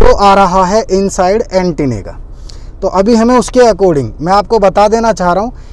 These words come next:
एक antenna तो यहाँ पर होता है इसके बिल्कुल नीचे एचवीएसी unit के ऊपर, एक मिलेगा आपको इस seat के नीचे यहाँ पर body पर, and एक डिक्की में मिलेगा। मैं दिखा देता हूँ, डिक्की में आपको दिख जाएगा clear।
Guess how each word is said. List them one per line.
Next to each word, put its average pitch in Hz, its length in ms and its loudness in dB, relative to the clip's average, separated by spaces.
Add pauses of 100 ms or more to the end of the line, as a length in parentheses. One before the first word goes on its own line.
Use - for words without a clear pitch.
(400)
एक 247 280 6
antenna 226 440 2
तो 226 120 4
यहाँ 180 340 2
पर 208 200 2
होता 208 240 2
है 262 140 0 (340)
इसके 175 260 0
बिल्कुल 202 340 4
नीचे 185 380 0 (460)
एचवीएसी 208 460 2
unit 190 380 0
के - 100 2
ऊपर, 190 340 0 (1160)
एक 220 220 6
मिलेगा 240 420 4
आपको 220 180 2
इस 240 120 2
seat 202 320 0
के 226 160 2
नीचे 214 300 0 (760)
यहाँ 160 260 0
पर 196 160 0
body 185 260 2
पर, 233 260 -2
and 196 160 0
एक 196 280 2
डिक्की 160 420 -4
में 165 100 -2
मिलेगा। 139 320 -4
मैं 190 140 -2
दिखा 196 280 4
देता 202 200 2
हूँ, 226 120 -2
डिक्की 185 280 -2
में 196 100 0
आपको 185 240 2
दिख 202 180 2
जाएगा 120 360 0
clear। 107 380 -10